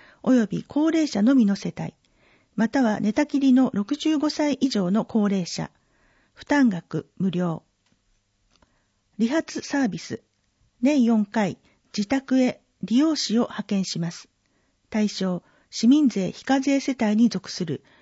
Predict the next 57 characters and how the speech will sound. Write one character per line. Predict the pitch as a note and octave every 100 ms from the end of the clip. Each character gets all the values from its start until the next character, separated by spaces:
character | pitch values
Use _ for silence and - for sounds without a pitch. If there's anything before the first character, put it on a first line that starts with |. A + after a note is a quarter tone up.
| _
六 | F3+ - B3+
十 | C#4 C4
五 | B3+
歳 | - C#4
以 | - C4+
上 | A#3 F3+
の | D#3+ D#3 _
寝 | F#3
た | F#3 C4
き | - C4
り | -
高 | - A#3
齢 | A3 G3+
者 | F3
な | E3
ど。 | C3 - _ _ _ _ _
負 | - -
担 | C#4 A#3+
額 | E3+ - C#3+ -
無 | F3+ F3+
料。 | F3+ E3+ - _ _ _ _ _ _ _ _ _ _ _ _ -
救 | D4+ D4+
急 | - D4 D4+
医 | - A#3
療 | C#4+ C#4
情 | C4+ C4+ C#4
報 | C#4+ C4+
キ | C4
ッ | B3+ _
ト。 | D#3+ - _ _ _ _ _ - _ _ _ -
持 | - A3 A3+
病 | D4 C#4+
や | C#4 C4+ _
服 | - - D4+
用 | D#4+ D#4+
し |
て | - D4
い | D4
る | D4
薬 | - C#4 C#4+
な | C4+
ど | G#3+ F3+
の | F3 -
必 | - - C#4
要 | D4
事 | C#4+ D4+
項 | G#3 F3+
を | - -
記 | - G#3+
入 | C4 C4
し | -
て | B3 - -
お | G#3
く | -
こ | - A3+
と | F3+
で、 | D#3 D#3+